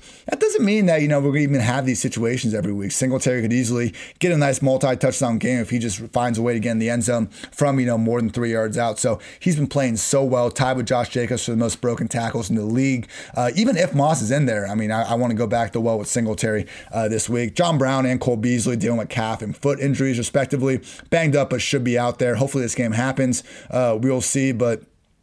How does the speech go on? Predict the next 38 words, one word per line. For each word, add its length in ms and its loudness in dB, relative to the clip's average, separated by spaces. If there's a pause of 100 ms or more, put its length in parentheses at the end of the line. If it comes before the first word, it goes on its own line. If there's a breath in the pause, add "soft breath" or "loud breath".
(240)
it 40 -8
doesn't 240 4
seem 280 4
like, 180 0
other 160 2
than 100 4
Moss, 320 2
too 120 0
many 120 2
of 60 -2
these 80 0
guys 180 0
have 540 -2
a 100 -4
big 180 -2
chance 260 0
of 100 0
missing 240 0
the 60 -2
game. 300 -2 (260 loud breath)
Uh, 320 2
quick 200 0
note 120 2
on 120 2
the 80 2
Panthers. 520 0
I've 160 0
seen 140 0
some 160 0
Ian 240 0
Thomas 500 0 (260 loud breath)
hype 220 0
this 200 -2
e-, 240 0 (140)
hy-, 220 -4
hype 340 -2
this 200 -2
week. 360 0